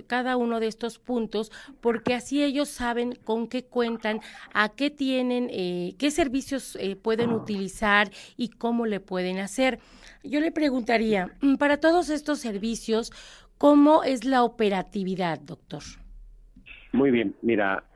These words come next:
Speaker 2: yo te empezaría a comentar lo siguiente. Vamos a
Speaker 1: Ujú.
Speaker 2: empezar por el sistema de transporte universitario, el stup. Es un sistema de transporte que, eh, siempre ha estado,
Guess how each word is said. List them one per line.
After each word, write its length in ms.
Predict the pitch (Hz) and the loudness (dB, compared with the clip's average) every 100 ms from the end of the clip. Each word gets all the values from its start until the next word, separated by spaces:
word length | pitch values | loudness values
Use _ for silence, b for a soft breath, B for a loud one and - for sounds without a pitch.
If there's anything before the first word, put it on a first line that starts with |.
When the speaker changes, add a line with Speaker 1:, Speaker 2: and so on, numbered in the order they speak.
| b b - | b b 0
Speaker 2:
yo 160 | 160 | 0
te 100 | 190 | 0
empezaría 380 | 165 151 135 147 | -2 0 0 -2
a 40 | |
comentar 420 | 147 135 117 123 127 | -2 -4 -4 -4 -4
lo 140 | 117 | -6
siguiente. 460 | - 82 82 _ _ _ _ _ | -8 -20 -20 _ _ _ _ _
Vamos 320 | 269 156 165 | -4 0 0
a 40 | 240 | 0
Speaker 1:
Ujú. 100 | 294 | -2
Speaker 2:
empezar 240 | 165 156 | -4 -6
por 140 | 151 123 | -2 -4
el 120 | - | -4
sistema 360 | - 143 143 | -10 -6 -4
de 100 | 131 | -4
transporte 460 | - 101 - 113 123 | -8 -14 -10 -10 -8
universitario, 680 | 104 98 - 98 123 131 135 | -8 -8 -10 -10 -6 -4 -4
el 80 | 98 | -6
stup. 300 | - - 135 - _ b b b b _ - | -10 -6 -6 -6 _ b b b b _ -8
Es 180 | 160 208 | -8 -6
un 80 | |
sistema 540 | 190 165 - 165 160 151 | -8 -10 -4 -2 0 -2
de 120 | 123 | -4
transporte 840 | - 110 98 _ 127 - - 147 - _ _ _ _ _ _ _ _ _ _ | -6 -10 -12 _ -10 -10 -12 -14 -14 _ _ _ _ _ _ _ _ _ _
que, 580 | 143 147 156 165 165 - | -4 -2 -2 -4 -8 -12
eh, 440 | 120 113 110 110 - _ | -12 -10 -10 -12 -14 _
siempre 380 | 151 156 151 151 | -4 -4 -4 -8
ha 20 | |
estado, 840 | 143 143 139 135 139 139 131 120 | -8 -6 -6 -4 -6 -6 -8 -12